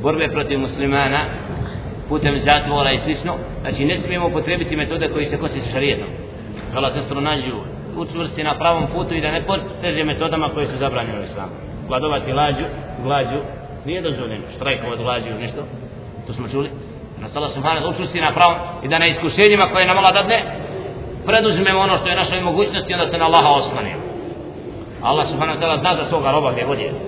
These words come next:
I ako je čvrst u imanu i rećemo i da bude ubijen na Allahovom putu u iman džennet.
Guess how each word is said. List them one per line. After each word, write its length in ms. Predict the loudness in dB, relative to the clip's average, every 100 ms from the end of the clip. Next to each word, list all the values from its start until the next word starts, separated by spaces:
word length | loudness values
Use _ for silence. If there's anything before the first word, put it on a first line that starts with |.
| -8 -10 -10 -10 -12 -10 -8
I 60 |
ako 180 | -6 -4
je 60 | -2
čvrst 240 | 0 0 0 -6 -8 -10 -10 -10
u 40 | -8
imanu 400 | 0 2 2 0
i 40 |
rećemo 300 | -2 -2 -4
i 40 | -2
da 100 | -2
bude 200 | -2 -2
ubijen 220 | 0 2
na 60 |
Allahovom 300 | 2 2 0 -2
putu 220 | -4 -2
u 40 |
iman 260 | -2 -2 0
džennet. 240 | 0 0